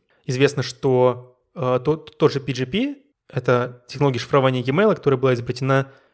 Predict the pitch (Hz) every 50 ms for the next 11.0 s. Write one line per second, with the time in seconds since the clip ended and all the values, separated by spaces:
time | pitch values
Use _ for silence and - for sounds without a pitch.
0 | _ - 143 - - 151 151 139 - - 202 208 196 180 170 - 185 160 156 165
1 | 147 - 139 127 - 147 151 131 123 113 120 - 123 120 113 113 120 123 117 151
2 | 220 262 - - _ _ _ _ _ _ - - 131 127 127 123 123 120 120 117
3 | 117 120 - _ _ _ _ _ - 147 127 120 117 123 123 127 123 - _ -
4 | - - 135 131 123 135 120 117 - 135 - - 139 123 117 143 160 190 214 220
5 | - - _ _ _ _ _ - 147 151 - - - - - 135 131 135 160 180
6 | 190 196 - - - 131 120 - - 123 117 123 117 113 120 117 - - 127 117
7 | 120 117 117 117 - 139 123 117 113 - 120 - - 127 120 120 123 123 120 123
8 | 120 - 131 123 113 120 - - - _ _ _ _ _ - - 143 135 127 131
9 | 156 170 - - 196 208 196 165 135 127 123 123 120 - - _ _ _ _ _
10 | - - - - - 135 123 123 127 131 120 - 135 127 123 123 120 120 - -